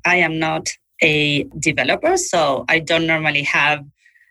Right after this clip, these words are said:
libraries that make my life easier. I can tell you what libraries might make my team's lives easier, but I don't know.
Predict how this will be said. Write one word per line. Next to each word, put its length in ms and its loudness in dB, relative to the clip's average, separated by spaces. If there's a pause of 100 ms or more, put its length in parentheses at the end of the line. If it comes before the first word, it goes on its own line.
libraries 840 2
that 140 2
make 240 2
my 120 2
life 360 2
easier. 400 2
I 120 4
can 160 0
tell 200 2
you 100 2
what 160 0
libraries 480 2
might 220 2
make 260 2
my 180 2
team's 500 2
lives 440 2
easier, 420 4 (260)
but 260 2 (180)
I 140 4
don't 160 0
know. 320 2